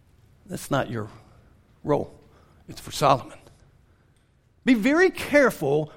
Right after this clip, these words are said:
of running ahead of God. Be very careful of basically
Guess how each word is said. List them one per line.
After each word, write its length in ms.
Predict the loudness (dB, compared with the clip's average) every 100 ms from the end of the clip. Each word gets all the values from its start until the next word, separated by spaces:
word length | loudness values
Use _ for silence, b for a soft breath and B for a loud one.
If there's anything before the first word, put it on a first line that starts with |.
| B
of 260 | -4 0
running 280 | 2 4 2
ahead 320 | 2 2 0
of 120 | 0 -2
God. 320 | -2 -2 -6 B -4
Be 100 | -4
very 440 | -2 -2 0 0
careful 720 | 0 0 2 2 0 0 0 B B
of 400 | 0 2 2 -2 b b _
basically 960 | 2 2 2 -2 -2 0 2 2 -2